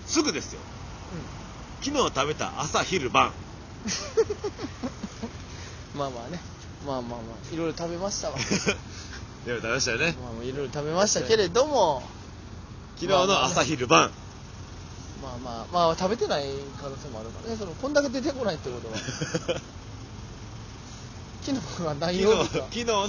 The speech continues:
Speaker 1: の朝昼晩。昨日は、まあ、現時点で金曜日なんで。
Speaker 2: 昨日飲んでたやん、だって。
Speaker 1: 昨日飲んでました。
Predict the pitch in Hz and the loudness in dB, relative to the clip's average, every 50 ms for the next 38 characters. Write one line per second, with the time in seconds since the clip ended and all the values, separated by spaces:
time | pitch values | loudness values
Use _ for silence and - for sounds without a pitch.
0 | 180 - 220 170 - 120 92 113 127 123 98 85 80 69 - - - - - - | 4 4 4 4 4 0 -2 -2 -2 -2 -2 -4 -8 -10 -12 -14 -14 -12 -8 -6
1 | 269 285 269 220 196 214 247 254 208 117 - - - - - - - - - 156 | 0 2 4 4 4 6 6 6 6 4 2 -2 -8 -12 -10 -10 -8 -6 -4 -2
2 | 151 147 262 302 277 220 190 240 233 - 233 214 214 233 247 320 311 185 117 - | 0 0 0 0 0 -2 -4 -4 -2 -2 -2 -2 -2 -2 0 2 2 2 2 0
3 | - - - - - - - - - 180 180 175 170 170 165 156 139 113 113 110 | -4 -10 -12 -12 -12 -12 -10 -6 -4 -2 -2 0 0 0 0 0 0 -2 -4 -4
4 | 101 98 95 92 - - - - - - 494 508 480 339 202 196 214 226 240 202 | -4 -6 -6 -8 -10 -10 -12 -4 0 4 6 8 8 8 8 6 6 4 4 4
5 | 156 127 117 110 113 107 - - - - - - - - - 269 240 170 127 107 | 2 2 0 -4 -8 -10 -10 -12 -12 -12 -12 -14 -10 -8 -4 -2 0 0 0 -2
6 | 95 90 - - | -4 -6 -8 -8